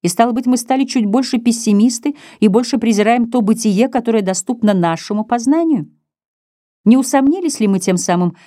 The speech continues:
в истинности того противопоставления, противопоставления мира, в котором мы доныне обитаем, раболепно преклоняясь перед ним, мира,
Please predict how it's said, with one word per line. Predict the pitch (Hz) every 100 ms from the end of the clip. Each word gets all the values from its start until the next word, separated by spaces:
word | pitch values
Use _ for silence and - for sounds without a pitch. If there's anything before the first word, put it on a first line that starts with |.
| _
в | - 220
истинности | 320 - 165 151 -
того | 156 165 170 - _ _
противопоставления, | 208 226 247 233 240 - 262 208 147 127 127 _ _ _ -
противопоставления | 147 147 143 143 - 151 160 165
мира, | 175 233 170 120 _ _ _ _ _ _ _
в |
котором | 156 160 170
мы | 175
доныне | 170 170 160 170 175 -
обитаем, | 175 156 156 220 165 123 - _ _
раболепно | 170 202 175 175 180 269 - 151
преклоняясь | - 165 - 156 160 220 226 -
перед | - 143 139
ним, | 143 131 123 - -
мира, | 175 233 247 135